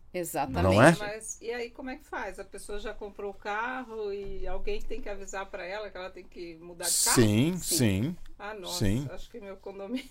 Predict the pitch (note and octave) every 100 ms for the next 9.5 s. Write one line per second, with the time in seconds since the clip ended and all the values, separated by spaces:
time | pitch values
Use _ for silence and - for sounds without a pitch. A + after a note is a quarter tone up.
0 | - D4 - - - B3 - - A3 -
1 | - G#3 G3 B3 B3 C4+ B3 D#3 D#3 -
2 | - - - - - - - A3 A#3 A3+
3 | A3 G#3+ G#3 G3+ G3 F3+ - - F#4 A3
4 | - - A3+ A#3 A#3+ B3+ - B3+ B3+ -
5 | A#3+ A#3 A3 G#3+ F#3+ F3 D#3 F3+ F#3 F#3+
6 | F#3 G#3+ - G#3 D4+ G4+ A3+ G#3 C4 A3
7 | G#3 G3+ F3+ F3+ G3 A3 A3+ G#3+ F#3+ G3+
8 | F3+ - G3 F#3+ F3+ F#3+ E3 D#3 D#3+ G3
9 | F#3+ D#3 D3 D3+ C#3